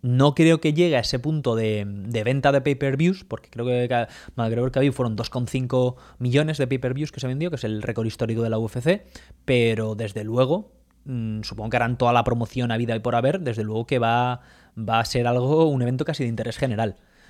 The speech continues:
John Jones, mm, dice que quiere más de diez millones de dólares.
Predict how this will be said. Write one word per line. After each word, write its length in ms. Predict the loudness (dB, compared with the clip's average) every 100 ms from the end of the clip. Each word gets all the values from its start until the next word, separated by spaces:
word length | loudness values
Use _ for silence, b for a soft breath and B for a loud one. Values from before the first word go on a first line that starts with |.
| b b 2
John 140 | 4
Jones, 480 | 6 4 2 -2 -4
mm, 720 | -4 -4 -4 -6 -6 -6 -4
dice 280 | -4 0 0
que 140 | 0
quiere 240 | -2 -2 0
más 140 | 0
de 80 | 2
diez 100 | 2
millones 240 | 0 -2
de 60 | 0
dólares. 400 | 0 -2 -8